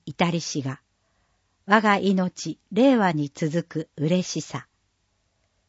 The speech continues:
流す、平田富井。雨女と自負する友との外出は、百円コートを忍ばせてゆく。中里、直井雅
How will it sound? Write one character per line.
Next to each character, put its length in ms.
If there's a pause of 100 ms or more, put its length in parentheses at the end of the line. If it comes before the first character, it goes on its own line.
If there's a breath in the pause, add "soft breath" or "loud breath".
(300)
流 320
す、 300 (520)
平 320
田 180
富 600
井。 80 (1400)
雨 320
女 380
と 300 (160)
自 160
負 180
す 180
る 140
友 320
と 160
の 180
外 240
出 300
は、 240 (720)
百 320
円 200
コ 300
ー 40
ト 200
を 100
忍 300
ば 140
せ 160
て 180
ゆ 160
く。 300 (1120)
中 260
里、 380 (500)
直 320
井 140
雅 160